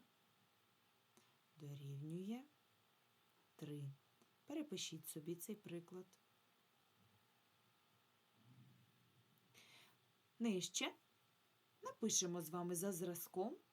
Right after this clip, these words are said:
знаки. Нам потрібно записати дію віднімання, тобто знак мінус. Зверніть увагу, що він пишеться не на всю ширину клітинки.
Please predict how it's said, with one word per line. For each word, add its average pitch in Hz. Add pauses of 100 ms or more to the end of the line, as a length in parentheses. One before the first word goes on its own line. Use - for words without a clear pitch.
(300)
знаки. 196 (720)
Нам 214
потрібно 185
записати 170
дію 151
віднімання, 156
тобто 160
знак 151
мінус. 151 (640)
Зверніть 165
увагу, 151
що 156
він 175
пишеться 190
не 196
на 254
всю 240
ширину 175
клітинки. 143